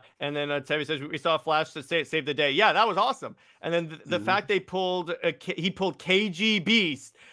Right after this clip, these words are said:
Speaker 1: shows he has read the comics, because no one that d-,
Speaker 2: Yeah.
Speaker 1: d-, ex-, exactly, Nick,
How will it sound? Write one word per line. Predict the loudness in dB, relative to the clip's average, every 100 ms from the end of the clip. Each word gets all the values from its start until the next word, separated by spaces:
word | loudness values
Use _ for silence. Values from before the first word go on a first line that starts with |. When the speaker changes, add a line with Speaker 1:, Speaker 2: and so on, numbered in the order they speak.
| -10
Speaker 1:
shows | 0 2 2 2
he |
has | -2 0
read | 0 2
the | 0
comics, | 0 2 2 -2
because | -4 -2 -2 -4 -18
no | -8 2 4 4
one | 4 0 2
that | -2 -2
d-, | -6
Speaker 2:
Yeah. | -4
Speaker 1:
d-, | -4
ex-, | -4 -2
exactly, | -2 4 2 2 -4
Nick, | -4